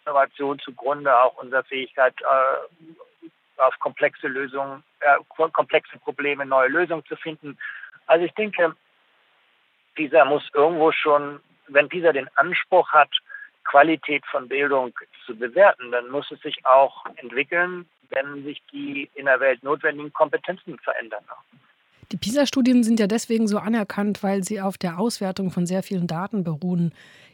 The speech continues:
Speaker 2: In dem Fall der neuen globalen Fähigkeiten, kann man denn sowas wie kreatives Denken überhaupt in Daten erfassen und dann auch sozusagen ermessen, wie gut jemand kreativ denken kann?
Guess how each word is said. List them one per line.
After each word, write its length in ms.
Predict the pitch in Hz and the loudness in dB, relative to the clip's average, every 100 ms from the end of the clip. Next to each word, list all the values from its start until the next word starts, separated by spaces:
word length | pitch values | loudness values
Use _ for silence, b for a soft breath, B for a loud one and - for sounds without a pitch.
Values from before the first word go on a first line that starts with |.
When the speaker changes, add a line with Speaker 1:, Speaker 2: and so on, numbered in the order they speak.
| b | b
Speaker 2:
In 160 | 196 | 2
dem 260 | 202 202 202 | 4 2 0
Fall 260 | - 202 | -4 -2
der 80 | 214 | 0
neuen 260 | 202 220 226 | 0 0 0
globalen 400 | 196 190 185 175 | 0 0 -2 -2
Fähigkeiten, 640 | - 247 - - 175 185 | -4 -6 -6 -6 -4 -4
kann 140 | - 208 | -4 -4
man 140 | 233 | -2
denn 100 | 202 | 0
sowas 340 | 190 196 175 | 0 -2 -2
wie 80 | 185 | -6
kreatives 640 | - - 190 - 196 - - | -6 -6 -6 -6 -8 -8 -6
Denken 560 | 175 240 - 196 196 | -4 -4 -2 0 0
überhaupt 600 | 196 180 156 185 185 - | -4 -4 -2 -4 -6 -16
in 280 | - 180 165 | -8 -4 -2
Daten 400 | 160 170 214 185 | -2 -4 -4 -4
erfassen 540 | 175 - 190 190 202 | -4 -6 -8 -4 -2
und 160 | 170 170 | -2 -2
dann 120 | 175 | -4
auch 260 | 180 165 - | -4 -8 -8
sozusagen 580 | 165 - 175 175 170 175 | -10 -8 -4 -4 -2 -4
ermessen, 640 | 170 175 202 185 175 170 - | -2 -2 -2 -2 -2 -4 -4
wie 120 | 190 | -6
gut 220 | 175 233 | -2 -2
jemand 240 | 196 175 160 | 0 -2 -2
kreativ 380 | - 165 185 - | -4 -4 -4 -4
denken 320 | 185 190 180 | -6 -4 -6
kann? 300 | 165 160 | -8 -8